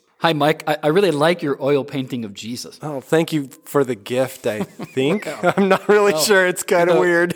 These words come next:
Speaker 1: you, you're, you're welcome.
Speaker 2: <laughs>
Speaker 1: You're welcome. But, but all joking aside, th-, doesn't it seem like many Christians seem to prefer the oil painting version of Jesus over the real Jesus?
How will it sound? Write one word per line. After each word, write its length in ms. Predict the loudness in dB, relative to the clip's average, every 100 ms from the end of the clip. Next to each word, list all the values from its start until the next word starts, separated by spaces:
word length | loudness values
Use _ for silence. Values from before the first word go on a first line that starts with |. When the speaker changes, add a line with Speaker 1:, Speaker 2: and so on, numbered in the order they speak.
| -2
Speaker 1:
you, 120 | -2 -2
you're, 220 | -6 -6
you're 140 | -10
welcome. 360 | -10 -10 -10 -20 _ -16 -4
Speaker 2:
<laughs> 300 | -4 -4 -14
Speaker 1:
You're 100 | -10
welcome. 300 | -8 -10 -12 -20 _ _ -20 _ _
But, 160 | -8 0
but 120 | 2
all 160 | 2
joking 420 | 0 -2 -2 -4 -8
aside, 500 | -8 -6 -6 -8 _ _ _
th-, 120 | -20 -4
doesn't 300 | 0 2 2
it 80 | 0
seem 280 | 0 0 0
like 220 | -2 -2
many 240 | -4 -4
Christians 560 | -4 -6 -6 -8 -8 -10 _
seem 240 | -6 -2 -2
to 60 |
prefer 340 | -2 -4 0 0
the 120 | 0 2
oil 240 | 2 2
painting 380 | 0 -2 0 -2
version 400 | 0 0 0 -2
of 100 | -2
Jesus 480 | -4 -4 -2 -6 -8 -18 _ -6
over 180 | -2 -2
the 140 | -2 0
real 240 | -2 -4
Jesus? 340 | -10 -14 -16